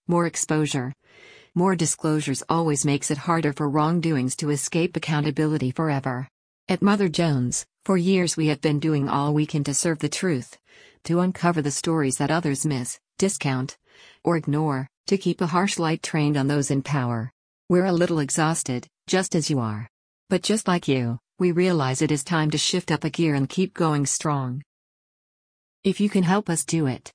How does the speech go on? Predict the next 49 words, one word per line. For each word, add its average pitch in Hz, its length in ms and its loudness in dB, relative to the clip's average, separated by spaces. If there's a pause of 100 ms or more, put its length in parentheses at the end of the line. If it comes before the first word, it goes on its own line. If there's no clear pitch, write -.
(160)
because 185 280 0
the 165 160 2
only 190 240 4
people 180 360 -2
who 156 120 0
will 143 140 0
pay 156 220 0
for 160 120 -2
this 151 200 -2
kind 156 280 -2
of 147 80 -2
journalism 147 640 0
are 143 140 0
readers 156 420 0
like 143 300 0
you, 127 280 -2 (600)
your 165 140 2
donation 156 580 2
of 139 120 -4
any 160 260 0
amount 143 340 2
will 143 100 0
be 156 140 0
doubled 151 380 0
as 135 140 -2
part 156 260 0
of 139 80 -2
our 147 100 2
huge 175 380 0
Moment 147 380 2
for 151 120 -4
Mother 147 280 0
Jones 147 380 0
campaign. 139 640 -2 (920)
And 180 160 4
it 233 80 2
will 175 100 4
be 175 140 4
a 160 40 0
powerful 165 460 2
signal 160 420 0
that 143 160 -2
during 156 260 2
this 143 160 0
critical 180 420 -2
moment 151 360 2
for 147 160 -2
our 143 120 -2
democracy, 143 840 -2